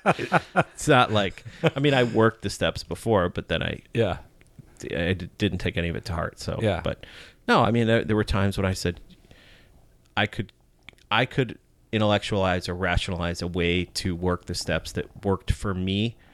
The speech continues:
Speaker 2: but I didn't share how I, how I intellectualized that with my sponsor.
Speaker 1: Yeah, yeah.
Speaker 2: You know, <clears throat> do you believe in a higher power? Yes.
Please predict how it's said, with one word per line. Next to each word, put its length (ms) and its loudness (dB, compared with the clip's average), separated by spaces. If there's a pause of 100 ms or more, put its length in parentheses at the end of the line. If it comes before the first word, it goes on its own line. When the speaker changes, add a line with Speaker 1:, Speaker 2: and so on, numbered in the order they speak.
(300)
Speaker 2:
but 120 0
I 60 2
didn't 180 -2
share 400 0
how 240 -2
I, 220 -4 (520)
how 220 0
I 60 4
intellectualized 540 -2
that 180 -6
with 160 -8
my 100 -10
sponsor. 560 -14
Speaker 1:
Yeah, 240 -2
yeah. 220 -4 (180)
Speaker 2:
You 120 -6
know, 60 -8
<clears throat> 220 0
do 80 -4
you 60 -2
believe 240 -2
in 40 -6
a 40 -4
higher 200 0
power? 280 -4
Yes. 640 -6